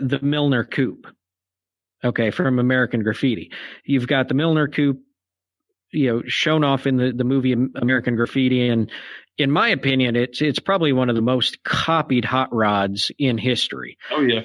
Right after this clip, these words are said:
Speaker 1: You see something that looks like a Mil-, you know, replication of the Milner Coupe at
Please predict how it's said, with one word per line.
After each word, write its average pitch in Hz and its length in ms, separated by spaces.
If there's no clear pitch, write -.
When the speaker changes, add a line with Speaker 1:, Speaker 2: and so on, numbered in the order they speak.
Speaker 1:
You 147 360
see 160 300
something 160 680
that 127 100
looks 135 260
like 127 140
a 120 40
Mil-, 127 320
you 135 100
know, 120 100
replication 131 960
of 143 180
the 131 80
Milner 127 380
Coupe 127 400
at 120 140